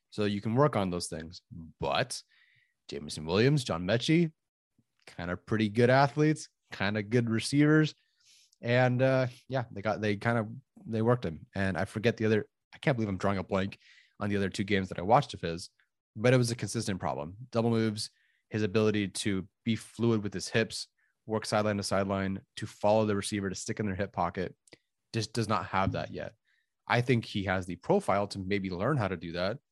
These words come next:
but this is so new to him. And those guys are so <laughs> much better and more talented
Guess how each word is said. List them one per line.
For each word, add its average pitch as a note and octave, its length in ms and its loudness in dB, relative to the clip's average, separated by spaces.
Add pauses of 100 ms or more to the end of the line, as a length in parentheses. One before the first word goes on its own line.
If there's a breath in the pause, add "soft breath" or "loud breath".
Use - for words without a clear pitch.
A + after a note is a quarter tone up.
(380)
but A2 120 -2
this A#2+ 140 -6
is A2+ 80 -4
so C3+ 520 4
new A#2 360 2
to A#2 100 2
him. F#2 400 -4 (460)
And G#2 140 -2
those A2+ 140 0
guys A2+ 220 2
are A2 80 -2
so B2+ 200 4
<laughs> - 0 -
much C#3+ 300 4
better C#3 460 4
and A2 120 -6
more A2+ 160 -2
talented A2 640 0